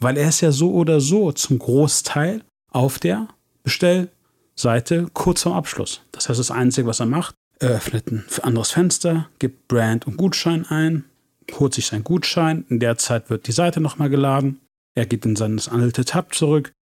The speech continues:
gibt den Gutschein rein, Cookie wurde gesetzt, es kommt zur Conversion. Wie man dagegen vorgehen kann? Benutzt einfach einen Basket Freeze, wenn ihr was dagegen habt. Ich würd immer sagen,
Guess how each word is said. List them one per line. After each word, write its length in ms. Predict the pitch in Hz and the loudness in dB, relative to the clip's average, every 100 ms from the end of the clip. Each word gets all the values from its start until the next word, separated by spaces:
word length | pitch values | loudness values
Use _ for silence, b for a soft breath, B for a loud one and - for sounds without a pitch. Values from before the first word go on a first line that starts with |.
| - | -6
gibt 200 | 131 147 | -2 0
den 100 | 143 | 0
Gutschein 440 | 180 - 165 156 | 0 -2 0 0
rein, 320 | 139 143 143 - | 2 -2 -4 -4
Cookie 300 | 139 113 117 | -4 -2 -2
wurde 180 | 120 120 | -2 0
gesetzt, 520 | 135 170 170 - - | 2 0 0 -6 -6
es 140 | - | -6
kommt 160 | - 113 | -2 -2
zur 120 | 123 | -2
Conversion. 540 | - 101 104 98 - - - _ | -2 -2 -2 -4 -8 -14 -16 _
Wie 100 | 127 | 4
man 160 | 120 | 4
dagegen 320 | 120 113 110 104 | 2 0 -2 -2
vorgehen 420 | - 131 156 170 | 0 2 2 2
kann? 280 | 214 233 - _ _ _ _ _ _ | 0 -2 -4 _ _ _ _ _ _
Benutzt 320 | 147 170 - | 2 2 2
einfach 180 | 170 160 | 2 4
einen 100 | 160 | 4
Basket 360 | 175 160 - - | 4 2 -2 -4
Freeze, 340 | 117 92 - - _ _ _ | -4 -4 -6 -12 _ _ _
wenn 180 | 131 135 | 2 4
ihr 260 | 160 165 135 | 4 2 0
was 160 | 117 | -2
dagegen 420 | - 131 120 113 - | -2 0 0 0 -4
habt. 220 | - - _ _ _ _ _ _ _ _ _ _ | -12 -16 _ _ _ _ _ _ _ _ _ _
Ich 240 | 175 185 220 | 0 2 0
würd 140 | 214 | 0
immer 180 | 190 175 | 0 2
sagen, 420 | 170 175 185 160 | 4 4 2 -2